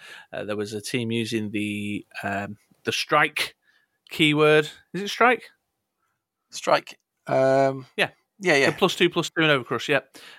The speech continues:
Speaker 1: Uh, when it's the only fielded
Speaker 2: Fielded,
Speaker 1: character.
Speaker 2: yeah.
Speaker 1: Yeah, that turn. And so I was looking through some of the cards he suggested, and one of the, one of the game texts caught my eye, but I then kind of ended off, ended up going on a little tangent of my own. But it, it was my win condition. I was,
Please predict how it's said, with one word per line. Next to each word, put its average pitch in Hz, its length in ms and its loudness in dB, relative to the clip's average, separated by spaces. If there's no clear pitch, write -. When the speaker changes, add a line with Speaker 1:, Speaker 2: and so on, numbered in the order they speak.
Speaker 1:
Uh, 123 180 2
when 127 140 2
it's 127 160 -2
the 127 340 -2
only 135 340 2
fielded 127 360 -2
Speaker 2:
Fielded, - 140 -6
Speaker 1:
character. 127 460 -4
Speaker 2:
yeah. 95 100 -6
Speaker 1:
Yeah, 120 260 -6
that - 200 -4
turn. 143 380 0
And 131 400 2
so 127 520 2
I 123 100 2
was 131 140 0
looking 147 200 -2
through 135 120 -4
some 135 120 -6
of 117 60 -8
the 117 60 -10
cards 127 280 2
he 120 80 -8
suggested, 123 480 -4
and 123 80 -4
one 147 120 4
of 143 60 2
the, 143 200 -8
one 151 220 -4
of 139 60 -6
the 139 40 -8
game 143 220 0
texts - 520 -6
caught 123 280 2
my 113 120 -4
eye, 113 280 0
but 131 100 2
I 123 160 2
then 123 160 0
kind 123 180 -4
of 117 60 -2
ended 120 200 -2
off, - 180 -4
ended 120 180 -2
up - 120 -4
going 120 200 2
on 117 120 0
a 113 40 0
little 113 160 -2
tangent 113 360 -4
of 110 40 -8
my 117 120 0
own. 110 220 2
But 117 220 0
it, 117 200 -4
it 127 40 -6
was 117 220 -6
my 117 140 0
win 143 240 2
condition. 113 420 -4
I 110 40 -4
was, 117 200 -8